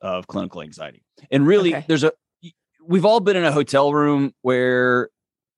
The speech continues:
Speaker 1: you know, you've got a hot shower running and it sets off the fire alarm, or, you know, you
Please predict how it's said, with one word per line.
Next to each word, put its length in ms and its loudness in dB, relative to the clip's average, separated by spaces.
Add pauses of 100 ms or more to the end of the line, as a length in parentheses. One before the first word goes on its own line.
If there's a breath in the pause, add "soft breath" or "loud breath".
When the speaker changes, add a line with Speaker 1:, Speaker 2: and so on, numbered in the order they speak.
(120)
Speaker 1:
you 100 -4
know, 100 0
you've 240 -4
got 220 2
a 120 -6
hot 200 -2
shower 380 2
running 320 0
and 100 -6
it 120 -10
sets 240 -2
off 240 0
the 80 -16
fire 300 -2
alarm, 540 2 (380)
or, 560 2
you 100 -6
know, 220 0
you 420 -4